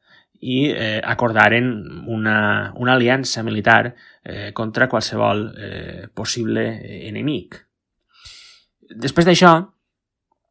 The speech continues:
segons Muntaner, eh, el rei Pere va aconseguir també el, el suport, eh, del rei de Castella, Alfons el Savi, i del seu fill, eh, l'infant, eh, Sanç. I encara, eh, poc després,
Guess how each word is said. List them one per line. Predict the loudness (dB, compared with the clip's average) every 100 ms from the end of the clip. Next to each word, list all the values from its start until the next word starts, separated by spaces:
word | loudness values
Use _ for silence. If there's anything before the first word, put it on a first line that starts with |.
| _ -16 -6
segons | -6 -4 -6 -6
Muntaner, | 0 4 4 2 -2 _ _ -20 _ -10
eh, | -6 -4
el | -2 2
rei | 2
Pere | 4 4 6
va |
aconseguir | 4 2 0 0 0
també | 0 -2 0 0 0 -4 -10 -12
el, | -12 -12 -12
el | -12
suport, | -10 0 4 4 2 -12 -20 -20 _
eh, | -14 -8 -6 -6
del | 0 0 0
rei | 0
de | -2
Castella, | -4 -2 -2 -2 -2 -4
Alfons | -6 -6 -6 -6
el | -10
Savi, | 0 2 2 -2 -8 -14 _ _
i | -14
del | -12 -6
seu | -6
fill, | -4 -4 -4 -6
eh, | -6 -4 -4 -4 -6
l'infant, | -6 -8 -4 -4 -4 -8 -6
eh, | -6 -6
Sanç. | 0 0 0 -8 -16 -16 _ -20 -20 -10
I | -4
encara, | -4 2 4 6 2 -2 -6
eh, | -12 -10 -12 -8
poc | -6 -4
després, | -6 -6 -4 -6